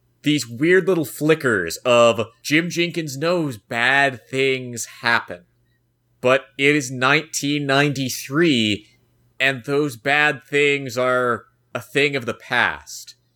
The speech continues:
They might happen sometime in the future, but we don't know why or how.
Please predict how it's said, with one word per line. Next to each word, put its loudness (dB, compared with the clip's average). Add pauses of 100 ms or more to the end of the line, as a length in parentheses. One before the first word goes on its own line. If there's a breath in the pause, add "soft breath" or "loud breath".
(320)
They 2
might 0
happen -2
sometime 0
in -10
the -14
future, -10 (400)
but -2
we -2
don't 0
know 2
why 4
or 2
how. -2